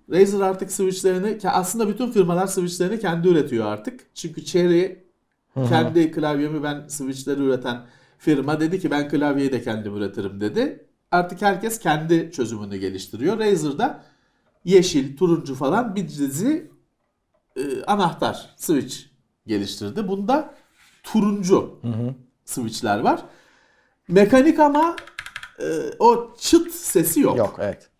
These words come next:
Speaker 1: O zaten bir yay içindeki. Hatta hani biz geçmişte gördük, o sırf o yayı koyuyorlardı çıt
Speaker 2: Ya,
Speaker 1: sesini
Speaker 2: evet.
Speaker 1: versin diye. Bunda o çıt sesi yok ama mekanik bir klavye. Ee, dört milim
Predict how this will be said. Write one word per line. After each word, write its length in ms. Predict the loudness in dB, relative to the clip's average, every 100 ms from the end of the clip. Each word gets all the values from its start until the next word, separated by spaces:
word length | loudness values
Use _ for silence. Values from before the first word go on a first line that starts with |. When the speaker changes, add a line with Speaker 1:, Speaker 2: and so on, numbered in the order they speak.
| _
Speaker 1:
O 120 | -2 2
zaten 540 | 2 2 0 -4 -4
bir 60 | -2
yay 440 | 4 4 4 0 -6
içindeki. 460 | -6 -2 -2 0
Hatta 320 | -2 -2 0
hani 180 | 0 -2
biz 160 | -6 -4
geçmişte 440 | -4 -4 -8 -4
gördük, 360 | 0 0 0 -2
o 100 | -2
sırf 260 | -2 -2
o 80 | 0
yayı 300 | 2 4 4
koyuyorlardı 640 | 4 2 2 0 -2 -4 -8
çıt 140 | -2 2
Speaker 2:
Ya, 160 | 2
Speaker 1:
sesini 180 | 2 0
Speaker 2:
evet. 120 | 0
Speaker 1:
versin 340 | 0 -2 -6 -2
diye. 380 | 0 0 -6 _ _ _ _ _ _
Bunda 320 | 0 2 4 4
o 140 | 4
çıt 240 | 0 -2
sesi 300 | 2 2 2
yok 180 | -2 -4
ama 240 | -2 -2 -2
mekanik 520 | -2 -2 -2 -2 -4
bir 80 | -2
klavye. 600 | 0 0 0 -2 -2 -14 _ _ _ _ _ _ _ _ 0
Ee, 280 | 2 2 0 -6 -18 _ _ _ _ _ _ _ _ _ _ _ _ _ _ _ _ _ _ _ _ 0 6
dört 320 | 8 6 2
milim 360 | 0 2 0